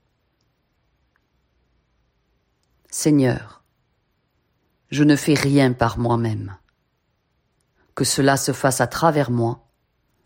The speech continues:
selon la volonté de Dieu. » Et vous respirez profondément trois fois.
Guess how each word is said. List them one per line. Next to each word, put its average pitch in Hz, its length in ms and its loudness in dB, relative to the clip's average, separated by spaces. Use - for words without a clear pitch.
selon 147 380 2
la 135 240 4
volonté 120 500 -4
de 110 100 -8
Dieu. » - 220 -16
Et 127 100 -4
vous 123 160 -4
respirez 127 600 -2
profondément 127 1120 -4
trois - 320 -10
fois. - 400 -20